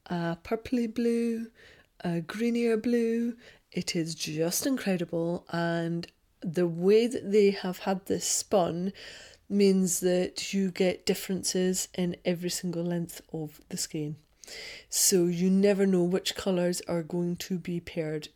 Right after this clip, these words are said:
together. And they've just had a load of other colourways delivered in this Chimera yarn as well. And I had the privilege of playing around with some of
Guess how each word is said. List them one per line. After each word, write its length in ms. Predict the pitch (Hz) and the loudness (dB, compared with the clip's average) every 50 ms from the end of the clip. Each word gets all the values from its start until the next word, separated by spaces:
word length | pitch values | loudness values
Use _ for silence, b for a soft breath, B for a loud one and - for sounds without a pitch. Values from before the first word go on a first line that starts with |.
| _ _ - | _ _ -10
together. 680 | - - 185 175 165 - 160 156 147 156 156 151 156 - _ B B B B B B B B B B _ - | -8 -6 -6 -4 -2 -2 -2 -2 -2 -4 -6 -8 -8 -12 _ B B B B B B B B B B _ -2
And 320 | 175 180 175 170 170 170 | 0 0 0 0 0 2
they've 300 | 170 175 170 165 165 - | 4 4 4 4 2 -2
just 300 | - - 180 165 - - | -4 -2 -2 -2 -2 -4
had 180 | - 180 170 165 | -4 -6 -4 -2
a 80 | 170 | -2
load 300 | 165 165 170 170 165 165 | -2 -2 -2 -2 -2 -2
of 140 | 175 170 - - | -6 -8 -8 -8
other 220 | - 170 170 170 165 | -8 -6 -6 -6 -8
colourways 500 | - - - 160 165 165 160 165 160 - | -8 -8 -8 -6 -6 -6 -6 -8 -8 -10
delivered 440 | - - 156 156 151 165 151 151 | -8 -8 -6 -6 -6 -8 -8 -8
in 120 | 160 156 156 | -6 -6 -6
this 140 | 156 156 - | -8 -8 -12
Chimera 420 | - - - 170 165 160 156 160 | -12 -10 -8 -8 -6 -6 -6 -6
yarn 320 | 165 160 156 165 165 165 | -6 -6 -6 -6 -6 -6
as 160 | 165 160 - - | -8 -8 -10 -10
well. 300 | - 151 151 156 156 - B B B B B B B B B B B B - | -10 -8 -8 -10 -12 -14 B B B B B B B B B B B B -8
And 580 | - 170 170 165 165 165 165 165 170 175 170 - - _ _ | -6 -4 -4 -2 -2 -2 -2 -2 -2 -4 -4 -6 -10 _ _
I 1040 | - 180 180 180 180 180 180 185 180 180 180 175 175 170 165 165 170 170 175 180 - - - | -4 -2 0 0 0 0 0 0 0 2 0 0 0 0 0 0 0 0 -2 -2 -4 -6 -6
had 200 | - 196 170 175 | -6 -6 -4 -4
the 80 | 185 | -4
privilege 800 | 175 - - - - - 208 202 190 196 196 185 180 180 170 - | -4 -6 -8 -8 -2 2 4 4 4 4 4 4 4 4 2 2
of 240 | 180 180 170 - - | 0 -2 -2 -4 -12
playing 420 | - - - 196 185 180 175 175 180 | -10 -6 -4 -2 0 0 0 0 0
around 340 | 175 170 175 170 170 170 | 0 0 0 0 -2 -2
with 140 | 170 175 175 | -4 -4 -4
some 260 | - - - 185 180 | -4 -4 -4 -2 -2
of 220 | 170 165 160 - | -2 -4 -4 -8